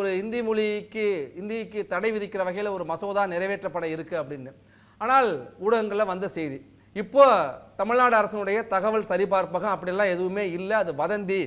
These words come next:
அப்படி ஒரு தகவல்லாம் இல்ல, மசோதா கொண்டு வரது மாதிரிலாம் இல்ல அப்படின்னு சொல்லி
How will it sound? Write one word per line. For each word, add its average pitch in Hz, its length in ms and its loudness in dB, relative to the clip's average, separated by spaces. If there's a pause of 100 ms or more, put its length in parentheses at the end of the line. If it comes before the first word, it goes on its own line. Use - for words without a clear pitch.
(280)
அப்படி 170 220 -4
ஒரு 165 120 -6
தகவல்லாம் 196 480 2
இல்ல, 185 200 -2
மசோதா 190 400 0 (420)
கொண்டு 196 180 -2
வரது 185 200 2
மாதிரிலாம் 180 400 -2
இல்ல 185 180 -2
அப்படின்னு 151 280 -6
சொல்லி 220 140 -6